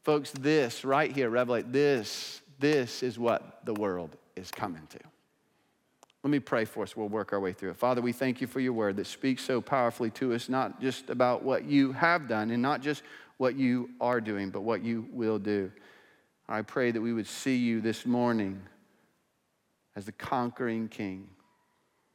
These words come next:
the Messiah who puts down his enemies and rewards the faithful.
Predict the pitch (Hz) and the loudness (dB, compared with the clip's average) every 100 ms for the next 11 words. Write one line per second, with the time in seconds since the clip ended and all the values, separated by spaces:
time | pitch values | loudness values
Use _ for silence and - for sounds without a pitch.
0 | _ _ _ _ _ _ 107 107 - 131 | _ _ _ _ _ _ -6 -6 0 2
1 | 127 120 117 123 120 147 123 - 123 117 | 4 4 2 -2 -2 -4 -4 -4 -4 -4
2 | 110 113 120 110 98 - _ _ _ _ | -6 -4 -4 -4 -8 -18 _ _ _ _
3 | 117 104 92 87 87 - - - _ _ | -6 -4 -4 -8 -14 -20 -20 -20 _ _
4 | _ _ _ _ _ _ _ _ _ _ | _ _ _ _ _ _ _ _ _ _
5 | _ 104 101 101 98 107 95 95 - 95 | _ -6 -4 -4 -2 -4 -4 -8 -6 -6
6 | 87 - 87 | -6 -16 -18